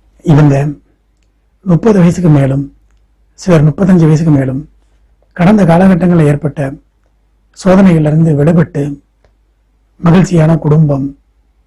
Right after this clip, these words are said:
நிறைவான புத்திரர்கள், சந்தோஷமான வாழ்க்கையை பெறுகிறாங்க.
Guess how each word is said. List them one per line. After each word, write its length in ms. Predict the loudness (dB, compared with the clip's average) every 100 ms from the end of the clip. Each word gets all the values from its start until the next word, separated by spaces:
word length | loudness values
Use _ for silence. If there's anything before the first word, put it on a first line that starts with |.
| _ _ -4
நிறைவான 460 | 0 2 2 2 0
புத்திரர்கள், 640 | -2 -2 0 0 -2 -6 -10 -16 _ _ _ _ _ _ _ _ -4
சந்தோஷமான 500 | 0 2 2 2 2
வாழ்க்கையை 360 | 0 -2 -2 -4
பெறுகிறாங்க. 480 | -2 -2 -2 -4